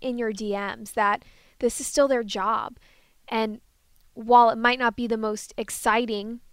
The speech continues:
from a winning standpoint season for Hard Knocks, I still think that it's incredibly insightful and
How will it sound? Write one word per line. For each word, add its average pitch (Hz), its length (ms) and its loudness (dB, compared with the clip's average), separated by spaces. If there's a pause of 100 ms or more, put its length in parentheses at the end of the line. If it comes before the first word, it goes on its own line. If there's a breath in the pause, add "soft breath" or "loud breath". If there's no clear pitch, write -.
(580)
from 226 220 -2
a 208 80 -4
winning 226 320 -4
standpoint 208 560 -10
season 214 320 -6
for 196 140 -8
Hard 220 220 -2
Knocks, - 420 -6
I 220 140 -2
still 226 280 -2
think 226 280 -4
that 202 260 0
it's 226 200 -6
incredibly 220 560 -6
insightful 202 760 -4
and 196 160 -12